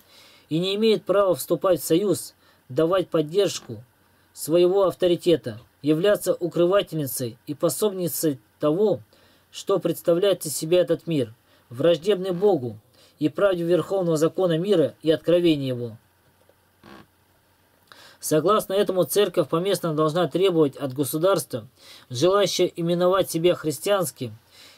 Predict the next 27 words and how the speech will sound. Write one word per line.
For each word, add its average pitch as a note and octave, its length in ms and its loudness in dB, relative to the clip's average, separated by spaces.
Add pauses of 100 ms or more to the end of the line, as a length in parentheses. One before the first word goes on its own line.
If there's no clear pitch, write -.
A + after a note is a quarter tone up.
и D3+ 100 2
пользоваться E3+ 640 2
нравственными D#3 640 -2
выгодами D3 540 0
союза D3+ 600 -2 (320)
с - 100 -16
Церковью, C#3 640 0 (1160)
не E3 140 0
того, G#3 340 4
чтобы F3 340 0
оно E3+ 160 0
от D#3+ 80 -2
всех - 300 0
своих D#3+ 360 0 (120)
подданных E3 460 0
требовало F3+ 500 2
быть C#3 240 -2
православными, C#3+ 720 -2 (320)
не D#3+ 140 0
того, F#3+ 480 4
чтобы E3+ 320 2
оно F3+ 340 -2 (140)
искусственными E3 920 -4 (480)
мерами F3 460 2
привлекало D3+ 560 0
к - 80 -20
православию D#3 720 0